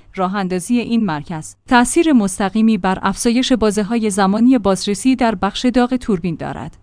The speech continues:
با ارزیابی شرایط بهره برداری طولانی مدت و تحلیل دقیق داده‌های پایش، امکان افزایش پنج درصدی دوره‌های بازرسی فراهم می‌شود.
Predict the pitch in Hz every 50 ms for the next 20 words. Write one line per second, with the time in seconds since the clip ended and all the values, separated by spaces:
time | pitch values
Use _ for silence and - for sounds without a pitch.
0 | - _ _ - 233 226 - 214 208 185 - 208 190 185 196 208 220 220 220 -
1 | 247 226 214 220 220 269 - 254 226 180 190 180 175 185 185 170 180 170 170 -
2 | 180 170 175 208 226 233 - - 233 202 190 185 190 196 190 185 170 - 190 180
3 | 185 185 185 185 180 180 - 226 208 214 226 277 262 277 233 240 214 196 220 226
4 | 254 247 - 220 196 202 196 240 277 247 240 - 208 170 156 156 151 156 - -
5 | - - - - 220 214 214 - 285 294 302 269 - 202 190 - - 226 220 240
6 | 247 - 254 240 - 220 196 185 - - - 180 175 180 - 226 208 226 262 269
7 | 285 240 233 214 202 202 185 233 262 240 254 220 - 196 190 185 - - 202 190
8 | - 254 247 240 - 208 175 165 165 202 196 165 151 143 - - 143 135 127 -